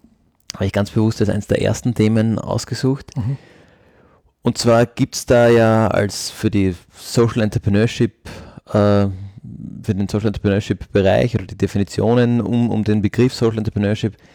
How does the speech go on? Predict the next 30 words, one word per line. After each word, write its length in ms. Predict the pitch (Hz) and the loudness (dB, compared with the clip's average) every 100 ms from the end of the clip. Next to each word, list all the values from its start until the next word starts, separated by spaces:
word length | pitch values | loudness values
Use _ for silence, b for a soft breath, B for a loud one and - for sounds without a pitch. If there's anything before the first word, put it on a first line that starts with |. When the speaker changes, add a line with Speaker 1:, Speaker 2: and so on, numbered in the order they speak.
| b b b - | b b b -4
Speaker 1:
gehen 140 | 104 | 0
recht 200 | 101 87 95 | 0 0 0
weit 120 | 107 | 2
auseinander. 520 | 104 95 87 107 123 - - | 2 2 0 0 -2 -4 -12
Speaker 2:
Mhm. 240 | 131 135 - _ _ _ _ _ - | -10 -10 -12 _ _ _ _ _ -12
Speaker 1:
Und 120 | 104 | -10
zwar 220 | - 98 98 | -2 0 0
gibt's 300 | 107 - - | -4 -2 0
da 300 | 101 101 - | 0 0 -4
auf 180 | - 98 | -4 -2
der 140 | - 92 | 0 0
einen 180 | 110 | 0
Seite 500 | 110 101 - 104 101 | 2 0 2 2 2
die 420 | 95 - 95 95 - | 0 -2 0 0 -2
ganz 600 | 95 101 - - - b b b - | -4 -4 -8 -12 -14 b b b -6
in 100 | - | -4
die 80 | |
eine 260 | 180 107 127 | 0 2 2
Richtung 400 | 135 - 135 120 - - | 2 0 -4 -4 -8 -6
offene 400 | 110 - 123 107 | -6 -2 0 0
Definition, 760 | 107 110 104 - 101 98 101 b b b b b b 104 | -2 -2 -2 0 0 0 -2 b b b b b b -4
die 40 | |
sagt, 340 | - 101 - | 2 0 2
es 120 | - 101 | -2 0
ist 80 | |
im 100 | 104 | 0
Prinzip 640 | 98 101 101 - 101 - - - b b b b b b _ - - | 0 -2 0 0 0 -2 -20 -20 b b b b b b _ -20 -8
alles 400 | - 90 104 117 | -2 0 0 0
Social 240 | 104 107 | -2 0
Entrepreneurship, 720 | 107 101 98 95 98 - 101 | -2 0 0 2 0 -2 -6